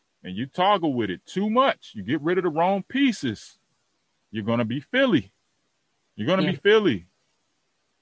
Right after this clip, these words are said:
Speaker 1: Like, so just look at Philly as the example of what you don't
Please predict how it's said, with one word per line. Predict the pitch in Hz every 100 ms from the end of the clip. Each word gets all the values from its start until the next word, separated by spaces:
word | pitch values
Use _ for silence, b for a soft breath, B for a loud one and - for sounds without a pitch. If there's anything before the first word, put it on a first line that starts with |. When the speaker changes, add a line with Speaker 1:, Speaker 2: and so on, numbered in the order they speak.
| _ _ _ -
Speaker 1:
Like, | 117 117 -
so | 131
just | 107 151 -
look | 135 196
at | 202
Philly | - 175 165
as | 147 127
the | 131
example | 101 113 143 127 110 104 98
of | 101
what | 123 -
you | 107
don't | 90 117 98